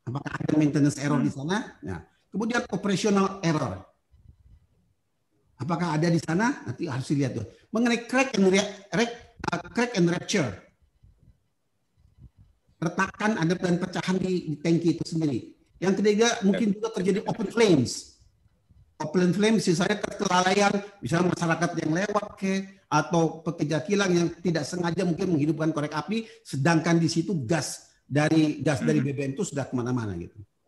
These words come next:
Speaker 1: Karena saya membaca
Speaker 2: Hmm.
Speaker 1: juga di, di, di media,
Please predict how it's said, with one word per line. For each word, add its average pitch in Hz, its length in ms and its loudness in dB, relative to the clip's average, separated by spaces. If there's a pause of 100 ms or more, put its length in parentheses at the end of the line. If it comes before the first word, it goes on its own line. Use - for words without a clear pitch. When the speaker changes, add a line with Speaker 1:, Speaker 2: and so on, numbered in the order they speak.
(640)
Speaker 1:
Karena 160 380 2
saya 180 240 2
membaca 165 480 6
Speaker 2:
Hmm. - 80 -4
Speaker 1:
juga 110 440 -4 (200)
di, 117 640 -2
di, 107 120 -6 (120)
di 117 100 -4
media, 110 600 -4